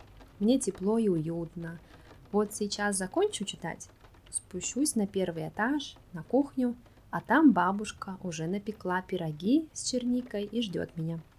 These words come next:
И вот это чувство, которое я испытывала, когда сидела на верхней ступени чердака – и смотрела в окно,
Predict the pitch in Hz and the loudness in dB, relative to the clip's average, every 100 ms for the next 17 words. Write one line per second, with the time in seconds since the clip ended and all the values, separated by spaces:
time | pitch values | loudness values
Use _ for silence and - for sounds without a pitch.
0 | - - - - - - - - 214 220 | -20 -20 -20 -20 -20 -20 -16 -6 -4 -4
1 | - 226 214 185 - - 285 - 202 180 | -2 -4 -2 -10 -8 -6 -4 -6 -4 -4
2 | - - - - - 185 - 190 175 170 | -4 -20 -20 -20 -10 -10 -4 0 0 0
3 | 170 185 175 - 180 - - 277 277 180 | -2 -2 -4 -4 -8 -6 0 -2 0 -6
4 | 160 156 170 - - _ - - 170 170 | -4 -8 -12 -20 -20 _ -16 -10 -6 -4
5 | 165 214 202 170 160 - _ - 180 170 | -2 0 4 4 2 -6 _ -12 -6 0
6 | 180 175 - 170 170 - - 180 180 170 | 0 0 -8 -10 -10 -14 -12 -6 -2 0
7 | 160 - - 185 165 160 - 202 277 - | -2 -8 -12 -12 -10 -12 -6 -2 -2 -4
8 | _ _ _ _ - 180 - 180 170 185 | _ _ _ _ -10 -6 -2 -4 -2 0
9 | 170 156 156 - 214 294 | 0 -2 -8 -2 0 0